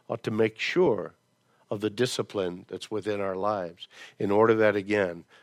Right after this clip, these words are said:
the, the enemy doesn't have a foothold that could sneak in, grab us,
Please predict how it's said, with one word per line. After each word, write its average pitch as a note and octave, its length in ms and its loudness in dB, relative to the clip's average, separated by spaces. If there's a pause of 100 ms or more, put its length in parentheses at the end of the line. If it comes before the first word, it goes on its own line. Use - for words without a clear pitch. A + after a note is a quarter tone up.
(220)
the, G#2 240 -6
the G#2 140 2
enemy G#2 260 4
doesn't G#2 340 -4
have G2+ 160 -2
a G2 80 0
foothold F2+ 720 -2 (580)
that - 260 -8
could - 160 -8 (280)
sneak - 460 0
in, G2 400 2 (400)
grab G2+ 420 4
us, G2 220 -4